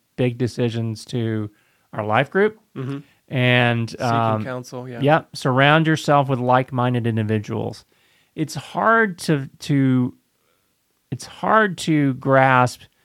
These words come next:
Speaker 1: the difference between surrounding yourself with,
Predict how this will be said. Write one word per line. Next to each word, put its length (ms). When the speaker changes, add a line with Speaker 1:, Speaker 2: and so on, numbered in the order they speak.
Speaker 1:
the 100
difference 580
between 680
surrounding 560
yourself 520
with, 360